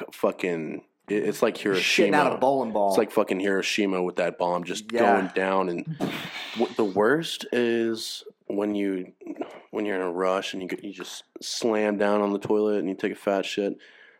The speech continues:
Speaker 1: all the water sprays back. The spray back, that's the worst, dude.
Speaker 2: Oh my God.
Speaker 1: You know, something that I advocate now to people, um, to prevent that.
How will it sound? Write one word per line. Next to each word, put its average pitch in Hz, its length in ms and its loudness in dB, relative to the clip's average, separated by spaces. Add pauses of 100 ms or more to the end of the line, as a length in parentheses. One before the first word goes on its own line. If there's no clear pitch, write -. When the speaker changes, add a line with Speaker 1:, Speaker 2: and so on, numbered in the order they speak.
(100)
Speaker 1:
all 101 120 2
the 95 80 0
water 85 640 0 (180)
sprays 85 600 -4
back. 80 400 -2
The - 80 -4
spray 101 440 0
back, 82 340 -2
that's 104 240 -2
the 113 100 -2
worst, 87 760 -4
dude. 82 200 -4
Speaker 2:
Oh 262 400 2
my 202 160 4
God. 196 140 -10 (1200)
Speaker 1:
You 98 100 0
know, 101 160 2
something 117 460 0
that 101 120 2
I 92 120 2
advocate 101 500 0
now 90 220 -2
to 90 40 -2
people, 87 520 -4 (880)
um, 90 600 2 (420)
to 110 80 -2
prevent 92 400 0
that. 143 300 0